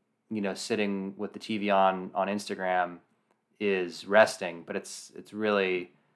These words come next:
not. And you actually can feel this, the difference between, even if it's, like, having a conversation, like going out for a nice meal with your friends. I don't know, covid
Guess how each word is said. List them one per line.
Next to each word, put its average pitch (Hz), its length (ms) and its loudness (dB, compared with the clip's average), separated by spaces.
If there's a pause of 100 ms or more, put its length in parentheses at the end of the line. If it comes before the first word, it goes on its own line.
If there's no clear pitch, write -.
(200)
not. 98 720 6
And 107 100 -4
you 147 100 8
actually 135 280 6
can 98 160 -6
feel 131 420 2
this, 92 440 -2 (500)
the 107 80 -8
difference 113 400 2
between, 98 560 -4
even 160 200 2
if 113 60 0
it's, 107 120 -4
like, 104 140 4
having 120 280 8
a 95 60 0
conversation, 101 640 2
like 87 140 -6
going 104 260 4
out 98 240 6
for 98 120 -2
a 92 40 0
nice 95 280 0
meal 95 360 0
with 87 160 -8
your 98 100 -12
friends. 95 600 -4
I 104 60 0
don't 101 80 2
know, 92 120 2
covid 92 400 0